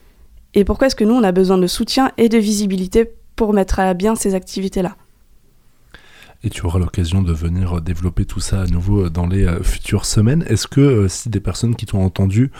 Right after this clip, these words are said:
Speaker 2: se disent qu'effectivement elles auraient des questions,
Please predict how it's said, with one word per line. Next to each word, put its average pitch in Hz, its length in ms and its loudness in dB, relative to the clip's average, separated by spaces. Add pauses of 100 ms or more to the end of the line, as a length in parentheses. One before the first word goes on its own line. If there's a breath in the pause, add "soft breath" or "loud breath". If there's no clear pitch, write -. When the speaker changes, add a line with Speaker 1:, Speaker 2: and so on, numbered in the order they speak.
(300 loud breath)
Speaker 2:
se - 200 -2
disent 104 240 -4
qu'effectivement 101 720 2
elles 95 200 0
auraient 98 160 2
des 95 120 -2
questions, 110 440 -2